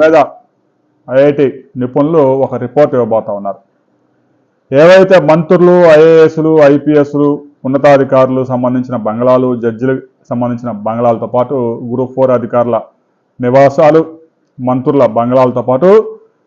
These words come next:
ఇక టవర్స్ ఏదైతే ఉన్నాయో ఆ టవర్స్ నిర్మాణాలు కొనసాగించవచ్చా లేదా అనే విషయం వారం రోజుల్లో తేలబోతా ఉంది. ఇక ఏదైతే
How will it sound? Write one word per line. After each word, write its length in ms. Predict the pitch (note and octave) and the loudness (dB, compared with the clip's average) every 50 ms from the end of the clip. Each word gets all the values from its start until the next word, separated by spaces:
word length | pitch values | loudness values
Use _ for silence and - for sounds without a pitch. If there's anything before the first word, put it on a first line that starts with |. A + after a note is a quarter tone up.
| _ _ _ - C#3+ | _ _ _ -4 0
ఇక 100 | D3 E3+ D#3+ - - - - - _ _ _ _ _ _ _ - | 2 4 4 2 2 -4 -18 -20 _ _ _ _ _ _ _ 0
టవర్స్ 420 | D3+ D#3 D#3+ F3+ G#3 G3+ F#3+ - F3+ C#3+ - C#3+ C#3 | 2 4 4 6 4 4 2 0 -4 -4 -2 0 0
ఏదైతే 320 | C#3+ D3 D3 C#3+ B2+ - C#3 C3 C3 | 2 2 2 2 2 2 2 2 2
ఉన్నాయో 280 | B2 B2+ C3 D3+ F#3 G#3+ G3+ - D3 | 0 0 0 2 2 2 2 2 0
ఆ 40 | C#3+ - C3+ | 0 0 0
టవర్స్ 360 | C3+ C3+ C3+ D#3 D#3+ D3+ - D#3+ C#3 C3+ | 0 0 2 2 0 0 -2 -4 -2 0
నిర్మాణాలు 720 | C3 C3 C#3 C#3+ D3+ D3 C#3+ C#3+ C#3 C#3 C3+ C3+ C3 B2+ - - _ _ _ _ _ _ _ _ _ _ _ _ - | 0 0 2 2 2 2 4 4 4 4 2 2 2 -2 -6 -8 _ _ _ _ _ _ _ _ _ _ _ _ -4
కొనసాగించవచ్చా 1040 | C3 C3+ C#3+ D3+ D3 F3 E3+ E3 D3+ D3 D3 C#3 C#3+ C3+ C3 C3 C3 C3 - D3 D3 D#3+ E3+ E3 - - _ - C3+ B2 B2 | -2 -2 -2 0 2 4 4 4 2 0 -2 -2 -2 0 0 0 -2 -2 -2 0 0 2 0 -2 -4 -10 _ -10 -6 -2 0
లేదా 300 | B2+ C3 C3+ C#3 D3 D3 C#3 C3 C3 | 2 2 2 4 4 2 2 2 0
అనే 160 | B2 C3 B2+ B2 A#2+ | -2 -2 -2 -4 -4
విషయం 240 | B2 A#2+ - E3+ E3+ F3 E3+ - B2+ | -6 -8 -6 -8 -8 -8 -8 -4 -2
వారం 280 | A#2+ A#2+ B2 A#2+ A#2+ A#2 A#2 | 0 0 2 0 0 -2 -2
రోజుల్లో 300 | A#2+ A#2 A#2 B2 C#3 D#3+ D3+ - | -4 -4 -4 -4 -6 -6 -4 -2
తేలబోతా 420 | B2+ A#2 A2+ G#2 G#2 G2 - G#2+ G#2 G#2 | -2 -2 -2 -2 -6 -8 -8 -10 -12 -12
ఉంది. 140 | G#2 G#2+ - _ _ _ _ _ _ _ _ _ _ _ _ _ _ _ _ _ _ _ _ _ _ _ _ _ - D3 | -12 -16 -20 _ _ _ _ _ _ _ _ _ _ _ _ _ _ _ _ _ _ _ _ _ _ _ _ _ -6 -2
ఇక 60 | D3+ F#3 F#3 E3 - - - D#3 D3+ E3+ | 2 2 2 2 0 -2 -2 2 4 4
ఏదైతే 440 | F#3+ F#3+ G3+ G3+ G3+ F3 F#3+ G3 | 6 6 6 4 4 4 4 4